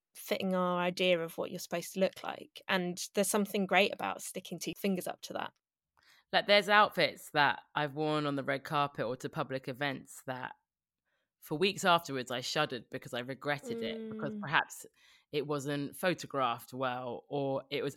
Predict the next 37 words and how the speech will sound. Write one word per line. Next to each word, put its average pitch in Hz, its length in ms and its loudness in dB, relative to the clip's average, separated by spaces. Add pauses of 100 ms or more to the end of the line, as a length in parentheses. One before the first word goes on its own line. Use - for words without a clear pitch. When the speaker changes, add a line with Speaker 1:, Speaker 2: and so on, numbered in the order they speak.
Speaker 2:
actually 147 520 0
really 131 240 -4
uncomfortable 135 880 -6
and 131 120 -4
I'd 135 100 -2
only 135 240 -4
tried 131 300 -2
it - 60 -10
on 139 220 -2
once 139 260 -4
before 131 380 -6
I 135 40 -4
wore 135 440 -2
it 131 140 -6 (180)
and 135 140 -6
it 135 120 -8
didn't 214 200 0
make - 120 0
Speaker 1:
Mm-hmm. 196 80 -4
Speaker 2:
me 139 160 -6
feel 143 160 0
very 139 320 -2
good 139 400 -4 (480)
during 143 320 0
an 143 100 0
evening 143 580 -4
of 131 300 -10 (420)
eating 143 460 -2
and 139 360 -2
drinking 139 500 -4
or 135 60 -4
whatever. 135 500 -2 (160)
And 147 300 0 (600)
it's 190 320 -4
such - 320 2
a, 180 160 2 (100)
a, 175 140 0